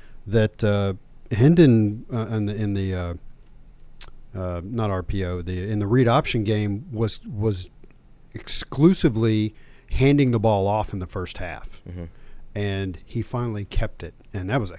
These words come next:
Speaker 1: cakewalk into the end zone because U V A was keying on the running
Speaker 2: That's
Speaker 1: backs at
Speaker 2: something
Speaker 1: that
Speaker 2: Ryan
Speaker 1: point.
Speaker 2: Willis could have done many times in his
Speaker 1: Man,
Speaker 2: career.
Speaker 1: just, just, <laughs> uh, and, and, and I was having shades of Ryan Willis because Hooker kept keeping the ball, excuse me, kept handing the ball off in the first half,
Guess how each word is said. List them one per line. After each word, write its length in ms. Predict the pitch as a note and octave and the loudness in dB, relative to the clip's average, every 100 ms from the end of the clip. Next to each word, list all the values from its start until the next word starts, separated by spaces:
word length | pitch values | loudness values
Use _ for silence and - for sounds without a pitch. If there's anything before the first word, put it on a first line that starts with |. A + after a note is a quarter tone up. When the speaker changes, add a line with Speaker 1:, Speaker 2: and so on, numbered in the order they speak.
| - | -2
Speaker 1:
cakewalk 640 | - F3 E3 A2+ F#2+ - | 2 2 2 0 0 0
into 160 | G2 F2+ | -2 0
the 160 | F#2+ | 2
end 160 | C3 G#2+ | 2 2
zone 220 | F#2 E2+ | -2 -4
because 280 | - G#2 G2+ | -4 -2 0
U 80 | A2 | 0
V 180 | G2+ G2 | 0 -2
A 40 | |
was 140 | F#2 | -4
keying 280 | - C3 G#2+ | -4 -2 -2
on 120 | G2 | -2
the 80 | F#2 | -2
running 260 | A#2+ F3+ G2 | 0 0 0
Speaker 2:
That's 40 | |
Speaker 1:
backs 120 | B2+ | 0
at 40 | - C3 | 2 4
Speaker 2:
something 160 | C3+ | 4
Speaker 1:
that 60 | B2+ | 6
Speaker 2:
Ryan 180 | B2 A#2 | 6 6
Speaker 1:
point. 80 | A2+ | 4
Speaker 2:
Willis 240 | G#2+ - | 4 2
could 120 | A#2 | -2
have 100 | G#2+ | -2
done 220 | A2+ G#2 | -2 -2
many 200 | G#2+ G#2 | -2 -4
times 360 | G2+ G2+ G#2 - | -4 -6 -6 -8
in 60 | G2 | -6
his 100 | C3 | -4
Speaker 1:
Man, 120 | C3 | 0
Speaker 2:
career. 140 | B2 | 0
Speaker 1:
just, 260 | G2 C3 - | 0 -2 -2
just, 260 | D3 C3 - E3+ | -2 -2 -2 -4
<laughs> 140 | - | -2
uh, 100 | D3+ | -2
and, 360 | C#3 C3+ C#3+ C#3+ | -2 -4 -2 -2
and, 180 | D3 C3+ | 0 0
and 240 | C3 B2 | 0 2
I 60 | F3 | 2
was 140 | D#3 | 4
having 220 | D3+ E3 C#3+ | 2 2 0
shades 380 | - D3 A3+ G3+ | 2 2 2 2
of 100 | C3+ | 2
Ryan 340 | A#2 A2 G#2+ | 2 2 0
Willis 320 | A2+ A2 G#2+ | 0 0 0
because 280 | - A#2+ G#2 | -4 -4 -2
Hooker 280 | F#3+ - A#2 | -2 -2 -4
kept 400 | - C#3+ F3 - | -2 -2 -2 -4
keeping 260 | D#3+ D3+ | -2 0
the 60 | B2 | 0
ball, 300 | G2 E3 E3 | 2 0 0
excuse 380 | A2+ - C#3+ A2+ | -4 -6 -6 -6
me, 80 | G#2+ | -6
kept 220 | C#3 A#2+ | -6 -2
handing 240 | C#3 C3 | 0 0
the 80 | G#2+ | 0
ball 240 | G#2+ G2+ | 0 0
off 220 | C3 F#3 B2+ | 0 -2 -2
in 80 | |
the 60 | G#2+ | -6
first 300 | - A2 - | -6 -6 -6
half, 280 | D3+ D3 | -4 -4